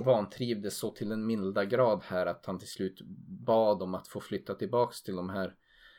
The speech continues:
mostrarna som han egentligen kanske inte tyckte om.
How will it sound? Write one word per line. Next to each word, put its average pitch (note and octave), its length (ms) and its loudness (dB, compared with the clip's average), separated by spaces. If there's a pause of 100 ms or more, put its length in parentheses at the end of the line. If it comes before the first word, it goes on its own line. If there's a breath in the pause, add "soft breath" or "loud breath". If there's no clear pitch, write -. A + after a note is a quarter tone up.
(140 loud breath)
mostrarna A#2+ 680 -2
som G#2 240 -2
han F#2 260 -4
egentligen G#2 540 -4
kanske F#2 260 -4
inte E2+ 180 -8
tyckte - 300 -6
om. C#3+ 420 0